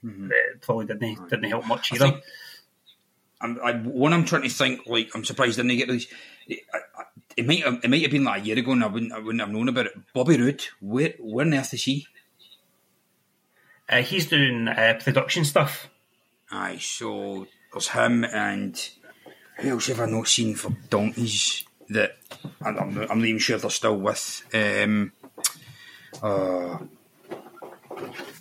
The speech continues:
Speaker 1: no, come to me. Uh, I know.
Speaker 2: But there's,
Speaker 1: I'm
Speaker 2: there's,
Speaker 1: not
Speaker 2: pl-,
Speaker 1: sure
Speaker 2: there's, there's plenty of guys, there's plenty of
Speaker 1: Aye.
Speaker 2: experience there that, you know,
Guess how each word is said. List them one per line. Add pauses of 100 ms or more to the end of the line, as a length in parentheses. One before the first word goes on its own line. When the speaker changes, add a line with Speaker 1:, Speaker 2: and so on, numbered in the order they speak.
(960)
Speaker 1:
no,
come
to
me. (1040)
Uh, (840)
I
know.
Speaker 2:
But
there's,
Speaker 1:
I'm
Speaker 2:
there's,
Speaker 1:
not
Speaker 2:
pl-,
Speaker 1:
sure
Speaker 2:
there's,
there's
plenty
of
guys,
there's
plenty
of
Speaker 1:
Aye.
Speaker 2:
experience
there
that,
you
know,